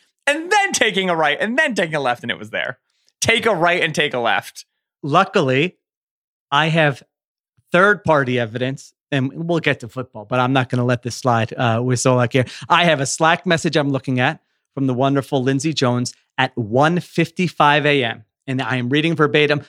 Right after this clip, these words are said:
Speaker 2: Sorry, I didn't check. I should have checked with her if this is on the record, but I'm gonna assume she's okay with this.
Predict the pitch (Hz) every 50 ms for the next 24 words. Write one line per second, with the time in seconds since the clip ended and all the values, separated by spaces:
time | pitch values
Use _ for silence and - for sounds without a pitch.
0 | _ - - - 156 156 156 165 175 - 135 139 143 151 143 - - 151 156 -
1 | 151 127 - - 151 156 147 - 151 151 - - 156 - 156 151 147 143 135 120
2 | 123 110 139 147 160 175 190 180 170 160 156 - 180 175 - - - _ - 147
3 | 147 - 143 139 135 135 135 127 - - 156 156 165 160 - 165 160 175 170 -
4 | 160 151 151 147 147 143 127 -